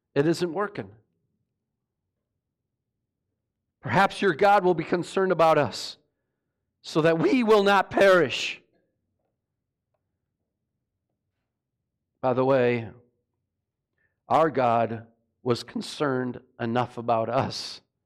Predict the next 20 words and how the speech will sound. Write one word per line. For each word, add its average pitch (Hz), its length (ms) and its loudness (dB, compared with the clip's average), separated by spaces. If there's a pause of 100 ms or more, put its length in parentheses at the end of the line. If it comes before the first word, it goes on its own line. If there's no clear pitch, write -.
(800)
and 101 140 -12
sent 127 380 -8
his 110 240 -4
son 113 600 -4 (440)
so - 220 -4
we 110 420 -6 (120)
would 104 180 -4
not 92 240 -8 (220)
perish. - 640 -12 (1600)
Do 107 100 -6
you 104 60 -6
see 131 520 -6 (360)
the 107 80 -8
similarities? 98 1000 -8 (2750)
This 104 240 -6
is 127 180 -8
why 107 360 2
Jonah 101 720 -6
and 98 180 -10
Jesus 87 720 -10